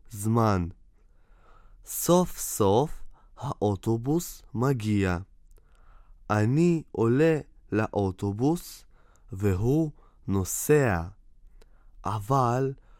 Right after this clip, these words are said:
הוא נוסע מאוד לאט.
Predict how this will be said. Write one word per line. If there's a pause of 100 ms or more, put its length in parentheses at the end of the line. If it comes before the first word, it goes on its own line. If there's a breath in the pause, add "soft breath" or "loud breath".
(200)
הוא
נוסע (460 soft breath)
מאוד (160)
לאט.